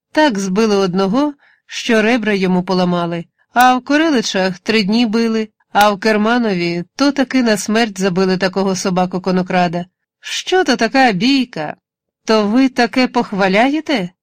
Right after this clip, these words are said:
підхопив жандарм. «А що я маю хвалити або ганити? Мені що до того? Я не бив, вибили та й годі. Не займай чужого, то й тебе ніхто не зачепить». Жандарм нахилився до Шумила.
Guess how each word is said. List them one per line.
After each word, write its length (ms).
підхопив 540
жандарм. 480
«А 140
що 240
я 160
маю 280
хвалити 520
або 240
ганити? 580
Мені 380
що 260
до 100
того? 420
Я 220
не 140
бив, 300
вибили 460
та 80
й 80
годі. 480
Не 180
займай 360
чужого, 600
то 100
й 80
тебе 280
ніхто 260
не 120
зачепить». 640
Жандарм 840
нахилився 640
до 120
Шумила. 580